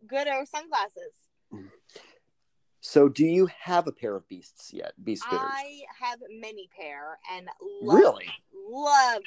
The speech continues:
Speaker 1: them.
Speaker 2: I do not have a single pair, so I might have to get in on the flamingo train here.
Speaker 1: Well, we are definitely gonna have to fix that. Um,
Speaker 2: Okay,
Speaker 1: they,
Speaker 2: okay.
Speaker 1: we, I, I will personally fix that.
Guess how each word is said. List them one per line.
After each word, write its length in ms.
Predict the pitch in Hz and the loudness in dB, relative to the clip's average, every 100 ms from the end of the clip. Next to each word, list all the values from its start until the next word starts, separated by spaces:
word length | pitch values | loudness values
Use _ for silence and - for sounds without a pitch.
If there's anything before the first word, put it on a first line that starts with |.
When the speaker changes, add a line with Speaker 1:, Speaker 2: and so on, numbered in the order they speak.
| - | -14
Speaker 1:
them. 580 | 160 _ _ _ _ _ _ _ _ - | -16 _ _ _ _ _ _ _ _ 4
Speaker 2:
I 140 | 117 147 | 6 8
do 120 | 151 | 4
not 160 | 147 143 | 0 -4
have 100 | 123 | -12
a 40 | |
single 260 | - 127 120 | -14 -14 -12
pair, 340 | 110 101 92 | -10 -10 -12
so 200 | - 101 | -12 -10
I 160 | 95 107 | -8 -8
might 260 | 110 113 | -12 -12
have 120 | 113 104 | -14 -14
to 60 | |
get 180 | 101 101 | -12 -12
in 280 | 104 101 101 - | -12 -14 -18 -18
on 680 | 92 92 92 90 92 90 92 | -16 -16 -14 -14 -14 -16 -20
the 60 | - | -20
flamingo 440 | - 98 95 82 | -20 -16 -12 -10
train 260 | 80 82 73 - | -10 -14 -18 -20
here. 240 | 73 65 220 | -20 -20 -10
Speaker 1:
Well, 440 | 233 214 202 202 | -4 -2 -2 -4
we 160 | 233 254 | -6 -6
are 120 | 247 | -4
definitely 300 | 233 233 233 | -6 -8 -10
gonna 160 | 214 214 | -8 -8
have 120 | 190 | -10
to 80 | 196 - | -12 -10
fix 240 | 180 - | -10 -10
that. 280 | 160 147 147 - - | -12 -10 -12 -16 -10
Um, 160 | 180 170 101 | -8 -2 0
Speaker 2:
Okay, 340 | 110 92 82 78 - | 2 2 0 -2 -4
Speaker 1:
they, 260 | 196 202 202 | -4 -2 -2
Speaker 2:
okay. 340 | 165 202 202 _ _ 202 | -4 -4 -8 _ _ -10
Speaker 1:
we, 140 | 208 - | -10 -6
I, 200 | 196 208 202 202 | -6 -6 -8 -8
I 40 | 214 | -8
will 160 | 214 - | -10 -12
personally 460 | 269 240 - 185 180 | -10 -10 -10 -20 -12
fix 200 | 170 - - | -12 -12 -14
that. 220 | 143 | -10